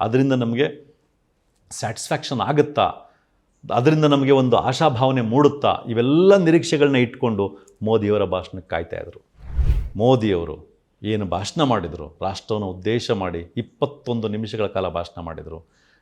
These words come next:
ಅವರ ಭಾಷಣ ನಾಗರಿಕರ ಮನಸ್ಸಿನಲ್ಲಿ ಇದ್ದಂಥ ಪ್ರಶ್ನೆಗಳಿಗೆ ಉತ್ತರ ಕೊಡೋದಿರಲಿ, ಹೊಸ ಪ್ರಶ್ನೆಗಳನ್ನೇ ಎಬ್ಬಿಸಿದ್ವು. ಇಡೀ ಭಾಷಣ ಕೇಳಿದ ಮೇಲೆ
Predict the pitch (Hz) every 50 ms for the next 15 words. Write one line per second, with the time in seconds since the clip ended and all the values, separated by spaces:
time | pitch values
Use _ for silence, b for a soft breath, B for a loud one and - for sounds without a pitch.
0 | _ _ _ 87 90 95 92 82 80 85 90 120 127 - - 123 95 76 - -
1 | - - - - - 98 104 113 120 113 117 110 107 104 - 110 101 98 92 95
2 | 95 101 101 - - - 120 113 101 98 95 92 92 92 92 101 95 92 104 -
3 | - 131 127 - - - 120 101 98 98 92 92 92 107 - - - 120 123 127
4 | 117 104 98 90 90 92 85 90 104 139 160 156 - b b b b b b _
5 | _ 95 90 87 - - - 110 104 - _ - 104 101 - - - 113 104 107
6 | 110 104 104 101 98 92 87 - - 98 85 82 95 95 - _ _ _ _ _
7 | 107 110 120 143 156 156 135 120 120 131 127 127 - 135 120 - - 143 147 143
8 | 135 117 123 117 110 98 92 85 80 - -